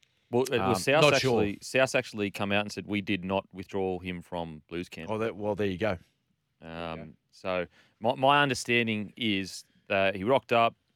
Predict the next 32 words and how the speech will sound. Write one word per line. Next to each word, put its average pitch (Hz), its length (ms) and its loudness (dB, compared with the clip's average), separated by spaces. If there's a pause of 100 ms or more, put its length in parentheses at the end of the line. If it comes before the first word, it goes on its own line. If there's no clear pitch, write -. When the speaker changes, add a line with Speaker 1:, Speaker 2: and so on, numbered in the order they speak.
Speaker 1:
He's 98 140 -8
been 101 160 -2
managing 110 340 2
his 95 160 -4 (180)
training 107 360 0
load. 104 280 2 (520)
I - 20 -12
Speaker 2:
Yep. 95 80 -2
Speaker 1:
guess 107 140 0
he, 117 120 -6
I, 101 200 2 (480)
I'd 92 180 0
assume 127 400 0
he 110 80 0
told 113 380 4
them, 113 120 2
"I'm 101 140 2
managing 107 320 2
my 101 80 0
load," 101 320 4
and 101 100 -2
they've 98 140 -2
said, 101 160 -4
"We 101 140 -4
need 101 180 -2
you 92 60 -6
to 92 60 -4
be 95 80 -4
training 98 280 -2
from 92 160 -12
day 90 180 2
one." 95 380 0